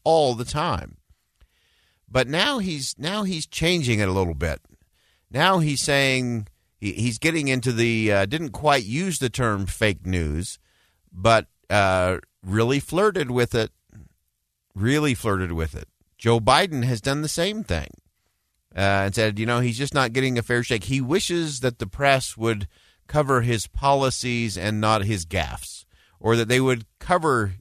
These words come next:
his policies with, with as much gusto <laughs> as they cover his gaffes.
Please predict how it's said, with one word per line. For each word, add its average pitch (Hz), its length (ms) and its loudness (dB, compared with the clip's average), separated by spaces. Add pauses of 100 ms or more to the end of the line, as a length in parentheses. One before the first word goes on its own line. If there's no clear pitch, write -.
his 117 260 0
policies 107 680 0
with, 110 280 -4 (160)
with 107 200 0
as 104 140 -2
much 107 300 0 (140)
gusto 85 640 0 (240)
<laughs> - 240 -20
as 95 260 0
they 95 160 0
cover 82 400 0
his 82 200 -2
gaffes. - 540 -8